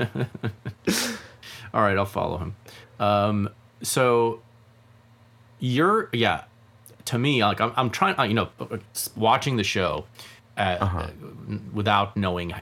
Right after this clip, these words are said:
Speaker 1: how much of a, how, how, you know, how annoying you might be off, uh, in the, on the cutting room floor.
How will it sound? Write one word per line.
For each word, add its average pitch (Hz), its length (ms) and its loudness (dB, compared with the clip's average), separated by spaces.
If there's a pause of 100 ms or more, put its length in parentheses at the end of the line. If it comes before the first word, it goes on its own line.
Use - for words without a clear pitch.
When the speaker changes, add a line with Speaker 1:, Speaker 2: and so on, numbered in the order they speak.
Speaker 1:
how 92 240 -2
much 87 220 -6
of 85 100 -8
a, 80 220 -8
how, 80 300 -2
how, - 260 -6
you 92 80 -8
know, 80 80 -8
how 85 140 -4
annoying 80 280 -6
you 80 60 -6
might 80 180 -8
be 92 120 -8
off, - 240 -8 (200)
uh, - 320 -2 (100)
in 95 180 -2
the, 76 260 -6 (180)
on 92 100 -6
the 87 60 -10
cutting 82 320 -4
room 76 140 -8
floor. 80 420 -4